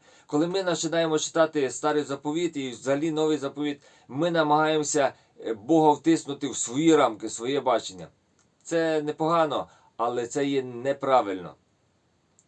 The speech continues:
Потрібно зрозуміти, що мав автор на увазі саме з його мислення і бачення.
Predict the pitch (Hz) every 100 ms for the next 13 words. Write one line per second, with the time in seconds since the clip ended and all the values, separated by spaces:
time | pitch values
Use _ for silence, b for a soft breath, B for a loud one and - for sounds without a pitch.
0 | - - 127 151 151 147 123 127 135 160
1 | 156 120 147 139 131 - 147 147 135 123
2 | 120 120 143 156 143 131 b b - 139
3 | 123 107 123 127 135 120 117 110 101 95
4 | 92 90 - -